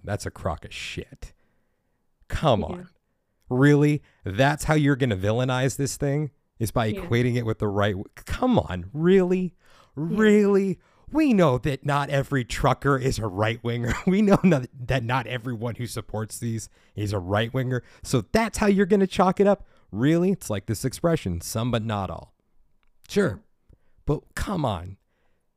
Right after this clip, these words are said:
Speaker 1: Come on. So the beauty of that is it gives people the opportunity to say, "Hmm,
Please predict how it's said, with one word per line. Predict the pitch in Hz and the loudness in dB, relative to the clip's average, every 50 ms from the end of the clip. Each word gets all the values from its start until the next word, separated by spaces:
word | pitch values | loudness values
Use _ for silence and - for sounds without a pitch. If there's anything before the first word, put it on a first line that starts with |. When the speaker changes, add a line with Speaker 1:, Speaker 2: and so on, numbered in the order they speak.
| _ _ _ _ - | _ _ _ _ -12
Speaker 1:
Come | - - - - 233 233 220 214 202 | -10 -8 -6 -4 -2 -2 0 2 2
on. | 180 175 165 151 139 117 104 92 87 85 82 85 87 _ _ _ - | 2 2 2 0 0 -2 -4 -6 -8 -12 -16 -18 -20 _ _ _ -12
So | - - 175 180 | -4 0 0 0
the | 165 156 | 0 0
beauty | 127 117 143 160 202 214 220 208 | -4 -4 -4 -2 -2 0 2 2
of | 143 107 | 0 0
that | 110 123 123 113 104 | 0 -4 -4 -4 -4
is | 104 98 | -6 -8
it | 117 - - | -8 -8 -6
gives | 147 147 131 | -6 -6 -4
people | - - 135 - 107 | -4 -6 -6 -6 -4
the | 98 113 104 | -4 -2 -2
opportunity | 104 101 - 92 - - 123 127 107 92 82 87 82 | -2 -4 -6 -8 -8 -6 -4 -4 -4 -4 -6 -8 -10
to | - - - - 107 95 | -12 -14 -10 -8 -8 -8
say, | - - - 110 110 104 - - | -6 -4 -2 -2 -2 -2 -6 -4
"Hmm, | - 277 285 262 175 98 85 | -2 0 2 2 2 0 -2